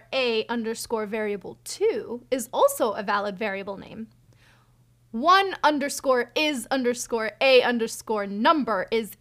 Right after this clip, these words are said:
invalid because variable names must start with a letter or underscore. Apples underscore and underscore oranges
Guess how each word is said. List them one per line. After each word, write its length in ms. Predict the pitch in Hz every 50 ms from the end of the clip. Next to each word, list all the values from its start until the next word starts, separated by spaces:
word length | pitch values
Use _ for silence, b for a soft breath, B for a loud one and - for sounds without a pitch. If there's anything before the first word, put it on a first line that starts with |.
| _ -
invalid 800 | 254 277 269 254 226 180 220 180 - - - - - 208 - _ -
because 260 | 262 - 269 247 214
variable 460 | 208 247 254 277 311 330 277 302 302
names 340 | 269 254 240 240 240 240 233
must 440 | 220 214 220 262 294 311 - - -
start 320 | - - 262 254 247 240 220
with 120 | 240 208
a 60 | 226
letter 460 | 220 220 220 214 208 214 208 - - _
or 260 | - 294 294 294 285
underscore. 600 | - 240 220 202 214 214 - - - - - 214 - _ _ _ _ _ _ _ _ _ _ _ _ _ b b b b b b b b b _ -
Apples 520 | 240 269 311 - 349 359 381 381 359 - - -
underscore 720 | 269 294 294 294 302 285 - - 269 247 240 240 - - _ _ -
and 520 | 269 254 247 240 233 240 262 262 - - - _ _ -
underscore 640 | 220 226 214 220 233 - - - 220 202 175 - - _ -
oranges 800 | 269 349 392 359 247 233 240 196 196 190 180 220 262 - -